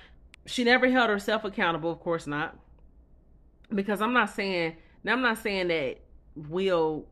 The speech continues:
she made Will slap, you know, Chris Rock, but it was still because of her that he went and did it. We didn't see that she tried to stop him either.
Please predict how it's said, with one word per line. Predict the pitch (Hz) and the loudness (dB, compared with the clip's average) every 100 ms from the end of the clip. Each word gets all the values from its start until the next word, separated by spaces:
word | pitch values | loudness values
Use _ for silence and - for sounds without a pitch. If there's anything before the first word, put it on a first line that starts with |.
| - - | -20 -16
she | - 226 | -8 -4
made | 196 170 180 170 | -2 0 0 -2
Will | 165 165 151 | -2 -4 -2
slap, | 147 165 151 - - - | -6 -4 -4 -4 -12 -14
you | 160 160 | -8 -6
know, | 135 | -6
Chris | 147 180 147 | -6 -6 -6
Rock, | 151 139 - - - - | -2 -4 -4 -10 -20 -6
but | 202 214 | 0 2
it | 214 | 2
was | 202 190 | 0 -4
still | - - 233 226 196 180 165 165 - - - - 151 | -8 -8 -4 0 2 2 0 -6 -16 -20 -20 -14 -8
because | 180 208 180 151 | -4 0 0 -2
of | 143 | -4
her | 180 165 147 | 0 0 0
that | 156 | -4
he | 196 175 | -4 -4
went | 160 147 | -4 -4
and | 139 | -4
did | 160 | -4
it. | 151 | -4
We | 160 | -6
didn't | 185 190 170 | -4 -4 -4
see | - 185 | -8 -6
that | 165 | -6
she | 185 | -8
tried | 170 175 | -6 -4
to | 151 | -4
stop | - 196 196 | -4 -2 -2
him | 156 165 | -4 -4
either. | 170 135 | -6 -6